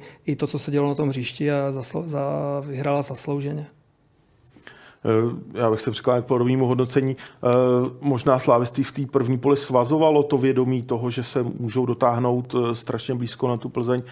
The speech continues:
Speaker 2: Neb-, nebylo to úplně ono, ve druhé půli, eh, přepnuli, přepnuli na, na vyšší rychlost a, a dokázali, dokázali ten Baník přehrát a teď už je to zase skutečně jenom o té, o té Plzni a Slávy. Jsou, jsou si velice blízko a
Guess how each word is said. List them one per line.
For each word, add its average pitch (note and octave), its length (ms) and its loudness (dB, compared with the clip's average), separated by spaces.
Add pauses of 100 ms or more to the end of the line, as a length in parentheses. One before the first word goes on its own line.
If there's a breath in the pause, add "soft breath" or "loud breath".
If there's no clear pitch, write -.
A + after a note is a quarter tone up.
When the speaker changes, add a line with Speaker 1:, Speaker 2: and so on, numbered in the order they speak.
(260 loud breath)
Speaker 2:
Neb-, B2 260 2
nebylo B2+ 300 4
to C3 140 4
úplně B2 380 2
ono, A#2+ 400 2
ve B2 120 0
druhé A2+ 280 0
půli, A#2+ 440 2
eh, A2+ 60 0 (340)
přepnuli, A#2+ 600 0 (380 loud breath)
přepnuli B2 480 -2
na, A#2 100 0
na A2+ 200 2
vyšší A#2 280 0
rychlost A#2 520 0
a, A#2+ 160 -2
a - 320 -6 (140)
dokázali, A2 800 0
dokázali A2 420 -2
ten A2+ 160 -4
Baník A2 260 0
přehrát A#2+ 540 -2
a B2+ 140 -2 (440 loud breath)
teď - 220 -8
už A#2+ 160 -6
je B2 60 -2
to A#2+ 320 -2
zase A2+ 300 -6
skutečně - 500 -10
jenom A#2 440 -4 (140)
o A2+ 60 -10
té, A#2 140 -10 (120)
o A#2 100 -6
té A2+ 140 -10
Plzni A#2+ 320 -4
a A2+ 60 -2
Slávy. A2+ 420 -2
Jsou, A2+ 300 -4 (340 loud breath)
jsou A#2+ 180 -8
si A#2 140 -4
velice A2+ 300 0
blízko A2+ 480 -2
a A#2+ 320 2